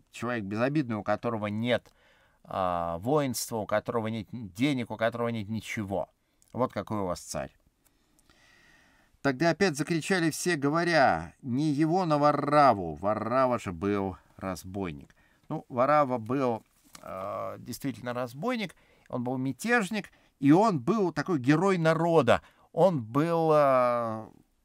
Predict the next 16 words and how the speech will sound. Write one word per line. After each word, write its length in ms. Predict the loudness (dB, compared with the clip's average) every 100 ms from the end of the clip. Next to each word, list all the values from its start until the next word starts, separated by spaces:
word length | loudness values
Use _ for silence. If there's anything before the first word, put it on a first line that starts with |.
| _
такой 300 | -12 -6 -4
герой-партизан, 880 | 0 0 0 -2 -4 -6 -4 -2 -2
который 480 | -2 -4 -2 -2 -2
сражался 800 | -4 -4 -4 4 6 6 4 -6
с 100 | -8
римскими 500 | -6 -6 -8 -12 -10
захватчиками, 880 | -6 -6 0 0 0 -6 -12 -10 -10
через 400 | -10 -12 -12 -6
это 340 | -6 -4 -6 -6 _ _ _ _ _ _ -6
привлек 480 | -6 -4 -4 -6
симпатии 720 | -6 -8 -2 0 0 0 -10 -10
граждан. 640 | -6 -4 -6 -6 -10 -10 -12 _ _ _ _
Это 320 | -8 -6 -8
человек, 840 | -8 -6 -2 -2 -2 -4 -6 -10 _ _ _
очевиднейшим 920 | -10 -8 -6 -4 -4 -4 -6 -8 -6
образом 480 | -6 -6 -6 -6 -8